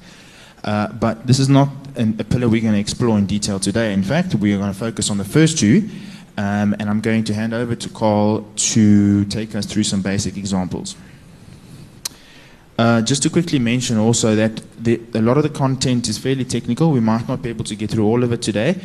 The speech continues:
Um, a lot of the research was done by Timothy Harrison, who is here today. So if you find there's something overly complicated, technical, or you think the six decimal is wrong,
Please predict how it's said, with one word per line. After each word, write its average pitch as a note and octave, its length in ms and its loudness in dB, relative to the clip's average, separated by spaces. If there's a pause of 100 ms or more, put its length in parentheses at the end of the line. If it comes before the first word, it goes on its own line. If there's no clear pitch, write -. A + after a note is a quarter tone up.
(420)
Um, G#2 400 0
a G2+ 40 -4
lot A2 160 2
of C3+ 80 2
the B2 80 4
research A#2 480 2
was G#2+ 100 -2
done G#2+ 440 -2
by G2+ 280 -2
Timothy A2 360 -2
Harrison, G#2+ 420 -2
who G#2+ 80 2
is A#2+ 220 0
here A2+ 120 -2
today. G2+ 360 -4
So A2 140 0
if A2 180 0
you A2+ 80 2
find C3 300 2
there's A#2+ 100 4
something A#2 340 0
overly A#2 360 0
complicated, A2 600 -2
technical, G#2+ 540 0
or G2+ 80 0
you G#2 140 2
think G#2 260 -4
the G#2 80 -6
six - 240 -8
decimal G#2 400 -2
is G2 100 -2
wrong, D3 400 2